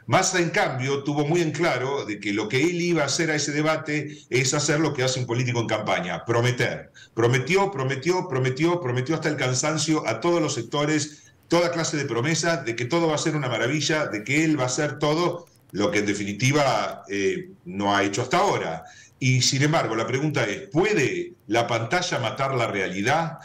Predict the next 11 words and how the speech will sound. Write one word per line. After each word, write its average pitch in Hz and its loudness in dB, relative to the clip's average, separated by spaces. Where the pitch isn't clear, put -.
¿Puede 165 2
una 123 0
imagen 127 -2
transmitida 117 -2
llegar 123 -2
a 131 0
la 120 0
gente 143 -2
con 104 -4
suficiente 107 -2
persuasión 104 -2